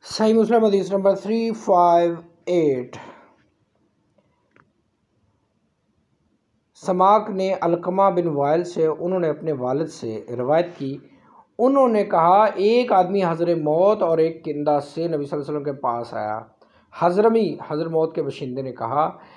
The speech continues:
"ए अल्लाह के रसूल, ये मेरी ज़मीन पर कब्ज़ा कर बैठा है जो मेरे, मेरे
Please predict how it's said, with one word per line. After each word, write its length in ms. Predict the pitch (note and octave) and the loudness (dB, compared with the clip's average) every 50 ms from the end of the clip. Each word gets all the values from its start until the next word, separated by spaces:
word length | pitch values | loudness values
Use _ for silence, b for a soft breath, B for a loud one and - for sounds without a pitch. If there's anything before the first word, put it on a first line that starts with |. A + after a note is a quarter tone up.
| B B B B B B B - | B B B B B B B 0
"ए 220 | F#3 G3+ A3 A#3 A#3 | 4 6 6 6 6
अल्लाह 260 | A3 G#3+ G#3 G3+ G3 | 4 4 4 2 2
के 160 | F#3+ F#3 F#3+ | 4 2 0
रसूल, 400 | F3 E3+ F3 F3+ E3 D#3+ D3+ D3+ | 0 0 0 -2 -4 -2 -2 0
ये 60 | D#3+ D#3+ | 0 0
मेरी 220 | D3+ D3+ D3+ D3+ D3+ | 0 0 -2 -2 -2
ज़मीन 240 | D3+ D3 D3 C#3+ C#3 | -2 -2 -2 -2 -2
पर 120 | D3 C#3+ | -4 -6
कब्ज़ा 320 | C3 C#3+ C#3+ C3+ D3+ F#3+ | -4 -4 -4 0 0 0
कर 180 | G#3 - A3+ G3+ | 2 2 0 0
बैठा 260 | F#3+ F#3+ F3 E3 F3 E3+ | 2 2 0 2 0 -2
है 80 | D#3 | -2
जो 120 | D3+ D#3+ D3+ | -2 -2 -4
मेरे, 300 | D3 D3 D3 C#3+ D3 D3 C#3+ - - C3 C3+ C#3 C#3 C#3 C#3 C#3+ C#3+ C#3 C#3 D3 | -4 -2 -2 -2 -4 -4 -6 -8 -10 -12 -10 -8 -6 -6 -8 -8 -10 -8 -4 0
मेरे 200 | D3 D3+ D#3 | 2 2 2